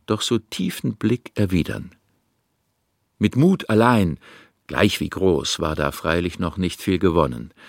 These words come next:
Denn um meiner Göttin unter die Augen zu treten und ihr mein Herz zum Brandopfer anzudienen,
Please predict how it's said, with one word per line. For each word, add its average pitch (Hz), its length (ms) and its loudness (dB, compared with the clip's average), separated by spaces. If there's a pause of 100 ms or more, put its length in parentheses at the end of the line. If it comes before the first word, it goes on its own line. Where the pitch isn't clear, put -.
(460)
Denn 101 300 6
um 107 160 2
meiner 104 240 4
Göttin 131 380 0
unter 110 200 0
die - 240 -2
Augen 139 280 -2
zu - 160 -2
treten 80 680 -2
und - 260 -10
ihr 85 120 -2
mein 76 160 -2
Herz 87 420 0
zum 69 240 -4
Brandopfer - 920 -2
anzudienen, 95 800 0